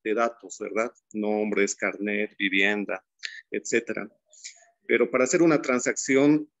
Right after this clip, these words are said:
esos, esa información, eh, no es suficiente,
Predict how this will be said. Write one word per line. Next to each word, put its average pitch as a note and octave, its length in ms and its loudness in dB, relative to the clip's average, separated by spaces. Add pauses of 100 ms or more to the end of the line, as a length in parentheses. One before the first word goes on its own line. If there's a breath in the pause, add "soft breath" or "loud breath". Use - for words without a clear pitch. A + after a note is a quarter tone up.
esos, C3 480 -2
esa D3+ 220 -4
información, C3 800 2
eh, A#2 180 -2
no C3+ 180 0
es D3 100 -6
suficiente, - 580 -8